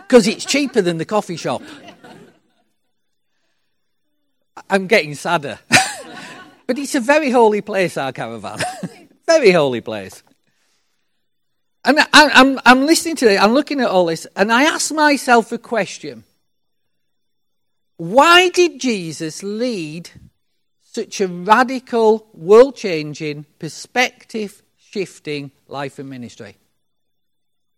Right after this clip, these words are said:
Why? How, how, how did that happen? What, what was it about what Jesus did that made it so radical that we're still talking about it over two thousand years later?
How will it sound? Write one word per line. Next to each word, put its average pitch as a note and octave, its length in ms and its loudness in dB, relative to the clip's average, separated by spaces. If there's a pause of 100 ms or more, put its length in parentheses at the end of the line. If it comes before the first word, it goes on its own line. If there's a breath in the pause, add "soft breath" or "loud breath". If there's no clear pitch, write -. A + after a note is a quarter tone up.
(120)
Why? D4+ 300 -10 (120)
How, C#4+ 220 0
how, C#4+ 200 -2 (340)
how D4+ 120 2
did D4+ 180 -2
that B3 140 6
happen? D3+ 360 -6 (720)
What, D#4 300 0 (160 soft breath)
what D#4 320 2
was D4 400 4
it D#3+ 380 -6 (360)
about A#3+ 440 4
what C#4 260 6
Jesus A#3+ 520 -6
did F#3+ 600 -4 (2000)
that G3+ 200 2
made B3+ 380 0
it A#3+ 160 -12
so E4+ 480 0
radical E3 720 0 (1200)
that G#3 160 2
we're A#3 120 -2
still C#4 320 -2
talking B3 480 6
about E3 400 -4
it E3+ 60 -8
over E3 240 -8
two F#3+ 180 -6
thousand D#3 440 -10
years D3 200 -12
later? C#3+ 400 -12